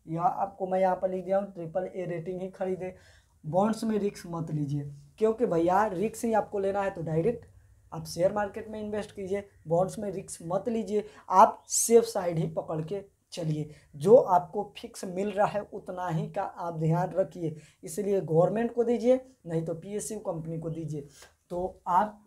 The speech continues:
बॉन्ड्स में रिस्क मत लीजिए, अपने कैपिटल प्रोटेक्शन पर ध्यान दीजिए, आप अपने पैसे के ऊपर ध्यान दीजिए, सबसे ज़्यादा ज़रूरी है।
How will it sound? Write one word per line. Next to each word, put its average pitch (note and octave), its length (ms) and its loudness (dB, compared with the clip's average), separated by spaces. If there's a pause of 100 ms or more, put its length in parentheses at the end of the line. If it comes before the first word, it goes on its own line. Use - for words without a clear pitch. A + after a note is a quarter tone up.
(140)
बॉन्ड्स F3 380 -4
में F#3+ 160 -4
रिस्क - 260 -10
मत F3+ 220 -6
लीजिए, G3 340 -6 (360)
अपने A3+ 400 4
कैपिटल G3+ 600 0 (320)
प्रोटेक्शन G3+ 540 -6
पर G3 200 -4
ध्यान D3+ 420 2
दीजिए, C#3 380 0 (200)
आप D#3 200 -6
अपने E3 220 -8
पैसे D#3+ 380 -4
के - 140 -12
ऊपर E3 400 -8 (200)
ध्यान D3+ 360 0
दीजिए, D3 260 -4
सबसे F3 340 -12
ज़्यादा D#3 260 -4
ज़रूरी D3+ 360 -6
है। C#3+ 180 -6